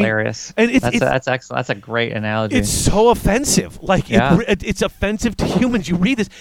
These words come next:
Speaker 2: Even here, look at this last part, but before they get into talking about the city, they
Speaker 1: I know.
Speaker 2: talk about when, when, uh, when N-, when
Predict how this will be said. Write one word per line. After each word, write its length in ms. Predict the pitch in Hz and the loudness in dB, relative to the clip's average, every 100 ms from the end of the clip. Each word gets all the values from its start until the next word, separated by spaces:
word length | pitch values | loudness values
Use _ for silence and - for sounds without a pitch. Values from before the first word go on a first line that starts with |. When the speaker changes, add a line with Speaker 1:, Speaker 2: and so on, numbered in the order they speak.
| - | -6
Speaker 2:
Even 260 | 247 330 381 | 0 0 2
here, 260 | 302 320 - - | 2 2 -2 -6
look 180 | 233 302 | -4 0
at 80 | - | 0
this 160 | 359 | 0
last 340 | 226 254 269 - | 0 -2 -2 -6
part, 360 | 220 247 214 196 | -2 -2 -2 0
but 160 | 208 | 0
before 300 | 208 190 226 | 0 -4 -4
they 100 | 220 | -4
get 220 | 190 226 | -4 -6
into 180 | 226 - | -6 -10
talking 280 | 196 208 196 | -8 -6 -4
about 180 | 208 208 | -6 -6
the 80 | 190 | -8
city, 420 | - 240 180 - - - - - | -4 -2 -2 -4 -12 -18 -18 -4
they 80 | 180 | -2
Speaker 1:
I 40 | |
know. 60 | 113 | 2
Speaker 2:
talk 220 | 233 233 | 2 2
about 260 | 233 220 202 | 2 4 4
when, 220 | 196 180 180 | 4 2 -2
when, 300 | 175 190 180 | -4 -2 -2
uh, 380 | 165 156 147 139 | 0 2 2 0
when 560 | - 156 160 156 151 165 | -2 0 0 -2 -4 -6
N-, 60 | - | -6
when 300 | - 156 147 | -2 0 0